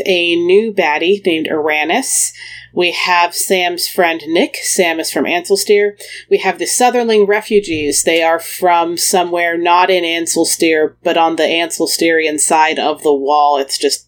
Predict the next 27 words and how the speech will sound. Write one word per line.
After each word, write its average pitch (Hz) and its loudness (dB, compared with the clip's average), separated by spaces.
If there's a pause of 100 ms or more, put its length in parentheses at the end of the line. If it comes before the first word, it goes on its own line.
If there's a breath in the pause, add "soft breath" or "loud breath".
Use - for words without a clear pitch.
it's 180 0
a 160 2
di-, 147 -2
they're 180 -2
from 170 -2
a 156 -2
different 156 -4
country. 151 -2 (800 loud breath)
Um, 165 2 (800)
and 196 0 (200)
then 175 0 (120)
we 185 2
have 156 0
Hedge, - -4
and 185 -4
we 175 -2
have 170 -2
Clore 190 2
of 180 -6
the 175 0
Mask. 139 -2 (1300 loud breath)
Hedge 180 -2
and 170 -2
Clore 165 0
are 156 -2
both 143 0
necromancers. - -4